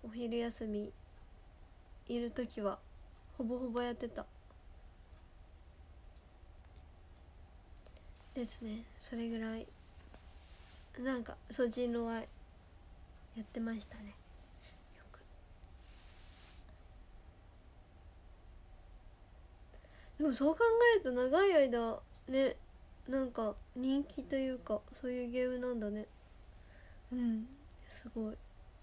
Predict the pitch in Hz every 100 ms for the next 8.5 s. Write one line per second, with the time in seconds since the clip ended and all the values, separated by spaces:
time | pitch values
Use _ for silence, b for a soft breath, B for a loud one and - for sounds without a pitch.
0 | - - - - - - - - - -
1 | - - - - - - - - - -
2 | - - - - - - - - - -
3 | - - - - - - - - - -
4 | - - - - - - - - - -
5 | - - - - - - - - - -
6 | B B - - - 339 302 - - 269
7 | 269 - 277 262 262 - 269 269 277 277
8 | 277 269 277 269 262